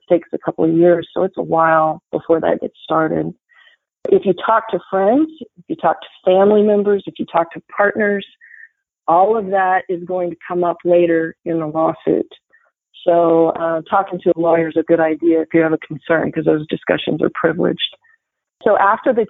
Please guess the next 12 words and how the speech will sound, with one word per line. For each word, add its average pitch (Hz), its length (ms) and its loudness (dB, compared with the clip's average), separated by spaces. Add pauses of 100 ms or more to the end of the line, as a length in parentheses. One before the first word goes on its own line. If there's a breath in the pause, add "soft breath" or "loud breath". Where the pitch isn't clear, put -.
two 220 180 -4
years, 185 500 0
the 185 100 -2 (160)
first 233 340 2 (200)
thing 196 400 0
that, 180 360 2 (840)
uh, 170 340 0
if 180 140 0
a 175 40 2
doctor's 185 420 0
gonna 214 180 0
be 208 160 -2